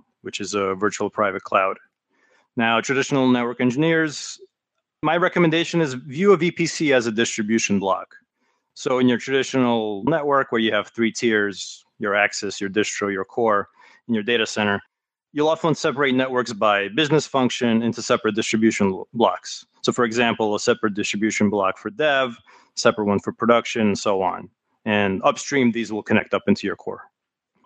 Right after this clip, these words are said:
As I mentioned, you can view a V P C as a distribution block that houses a particular business function for your applications. That's not to say, however, that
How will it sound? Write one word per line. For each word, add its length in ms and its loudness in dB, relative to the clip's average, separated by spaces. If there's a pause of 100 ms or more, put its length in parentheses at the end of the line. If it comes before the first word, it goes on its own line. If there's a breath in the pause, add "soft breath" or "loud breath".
As 80 -2
I 100 2
mentioned, 540 2
you 220 -6
can 180 6
view 380 2
a 180 2
V 160 -4
P 100 -6
C 160 0
as 120 4
a 40 -2
distribution 600 2
block 360 0
that 160 0
houses 720 0 (420 soft breath)
a 120 2
particular 400 0
business 340 0
function 720 0 (160)
for 180 -6
your 120 2
applications. 840 -2 (560)
That's 320 -2
not 220 2
to 100 -6
say, 320 0
however, 400 0
that 320 0